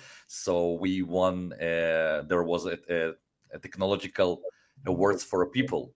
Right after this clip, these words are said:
this time, not for technology, for people that make the technology by Event Technology Awards, uh, run by,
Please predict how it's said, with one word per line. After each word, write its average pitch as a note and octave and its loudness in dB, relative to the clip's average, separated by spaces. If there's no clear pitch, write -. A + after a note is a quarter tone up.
this - -10
time, D2+ -4
not G2 0
for G2+ 0
technology, F#2+ 0
for - -4
people G#2+ -2
that F2 0
make F#2 0
the F2+ 0
technology F2 0
by D#2 4
Event F#2 6
Technology F2 -2
Awards, E2 0
uh, C#2+ 0
run E2 0
by, D2+ 2